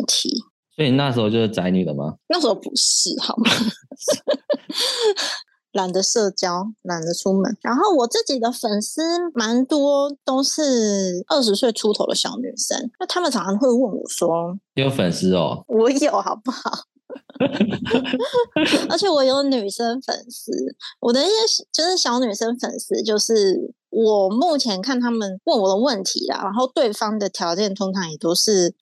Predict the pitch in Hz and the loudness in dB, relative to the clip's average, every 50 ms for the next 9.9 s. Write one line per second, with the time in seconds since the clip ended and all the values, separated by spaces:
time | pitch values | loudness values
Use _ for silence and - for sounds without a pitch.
0 | _ _ - - 311 320 320 269 254 220 208 185 202 - 262 233 233 - 254 220 | _ _ -4 -2 0 2 2 2 2 2 2 0 0 0 0 0 0 0 0 0
1 | - - - 247 214 190 185 190 - _ _ _ - 262 208 170 185 190 - 180 | 0 -2 0 2 2 2 0 -2 -4 _ _ _ -4 -2 -2 0 -2 -2 -4 -6
2 | 175 190 - 220 - - - - 180 170 165 170 175 - - - - - - - | -6 -6 -4 -4 -4 -4 -6 -6 -8 -8 -8 -8 -6 -2 0 2 2 2 2 0
3 | 240 - - - 196 180 190 175 - - - - - - - 233 - 196 180 170 | -2 -4 -4 -2 -2 -2 0 0 -2 -2 -2 -2 -4 -4 -6 -4 -2 -2 -2 -2
4 | - 226 - 175 - - - 156 240 196 - - - - - - - - - - | -2 -4 -4 -4 -2 -2 -2 -2 -2 -4 -2 -2 -2 0 -2 -2 -4 -4 -8 -6
5 | - - - - - 247 254 240 196 175 175 190 196 - 220 202 190 185 180 180 | -4 -4 -4 -2 0 0 2 2 2 2 0 -2 -2 -2 -2 0 2 2 2 2
6 | 196 208 208 202 - 220 196 196 180 175 180 202 254 311 226 190 - - - 214 | 2 2 0 0 0 -2 0 0 -2 -4 -4 -2 0 2 2 2 2 0 -2 -2
7 | 208 196 180 180 - - - 262 233 196 - - - - - - - 254 254 330 | 0 0 0 2 0 0 -2 -6 -12 -16 -16 -14 -14 -14 -10 -6 -4 0 2 2
8 | 254 240 202 - - - 190 190 196 202 - 214 208 214 - - 151 - - - | 2 2 0 -2 -2 -2 -2 0 0 0 -2 -2 -4 -4 -6 -6 -6 -4 -2 -4
9 | - - - 226 226 - - - 214 196 - - - - - - 208 | -4 -4 -6 -8 -8 -8 -6 -6 -4 -2 -2 -2 0 0 -2 -2 -2